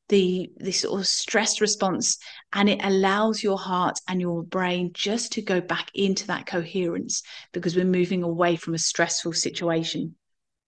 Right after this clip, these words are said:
And also, a third point I'd love to share with you is to bring to mind something that makes your heart glow. Maybe it's a person,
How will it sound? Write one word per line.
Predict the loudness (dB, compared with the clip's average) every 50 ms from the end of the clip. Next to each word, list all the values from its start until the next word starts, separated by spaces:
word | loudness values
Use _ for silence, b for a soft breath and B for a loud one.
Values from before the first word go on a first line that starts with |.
| _ _ _ _ _ _ _ _ _ _ _ _ b b b b b b b b _ 4
And | 8 8 8
also, | 8 6 4 4 6 8 10 10 10
a | 10 8
third | 6 4 4 6 6 4 4
point | 2 2 2 4
I'd | 0 2 2
love | 0 0 0
to | 2
share | 2 4 6 6 6 4
with | 4 0 0
you | 0 0 2
is | 2 0 0 0 -2
to | -4 -4
bring | -2 0 2 4 4 4 4
to | 4 6
mind | 6 6 6 4 2 0 0
something | 0 2 2 2 2 0 -2 -2 -2 -2
that | -4 -2
makes | 0 4 6 6 6 4 4 0 0 2
your | 2 2 2
heart | 2 -2 -2 -2 -2 -2 -4 -4
glow. | -2 0 0 2 0 0 0 -2 -4 -10 B B B B B B B B B B
Maybe | 4 6 8 8 8 8 8 6 6
it's | 6 4 2 0
a | 0
person, | -2 -2 -2 0 2 2 2 0 -2 -4 -4 -6 -10 -12